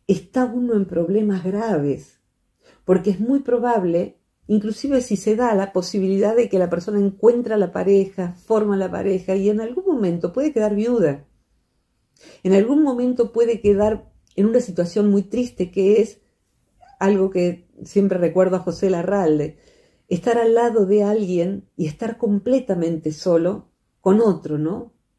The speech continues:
Porque es más soledad todavía, la soledad de dos en compañía, decía José Larralde. Entonces, no saber estar solo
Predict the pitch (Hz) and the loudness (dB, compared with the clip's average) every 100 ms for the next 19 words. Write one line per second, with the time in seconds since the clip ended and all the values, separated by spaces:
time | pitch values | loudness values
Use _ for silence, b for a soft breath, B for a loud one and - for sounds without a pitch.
0 | _ 170 156 214 185 208 240 233 - - | _ -4 -2 -2 -2 -2 -4 -8 -14 -8
1 | 175 175 175 202 208 _ - 165 165 208 | -6 -4 -2 -4 -6 _ -8 -6 -2 0
2 | 180 151 147 b b b 147 151 160 156 | 0 0 -4 b b b -6 -4 -2 0
3 | 165 202 175 165 185 156 151 _ _ - | 0 -2 -4 -2 -2 -4 -8 _ _ -10
4 | 160 156 156 156 156 196 170 151 139 147 | -6 -4 -4 -2 0 2 2 0 -2 -4
5 | - 147 - - 147 170 151 151 151 143 | -6 -6 -6 -8 -6 -4 -4 -2 -2 -2
6 | 143 151 - b b b b b b 190 | -4 -8 -14 b b b b b b 0
7 | 196 190 196 185 - b b b - _ | 2 0 -2 -4 -8 b b b -20 _
8 | _ - 202 311 330 285 277 254 - 214 | _ 2 6 6 4 0 0 -2 -2 -4
9 | 208 240 247 277 214 - | -4 -2 0 0 -2 -6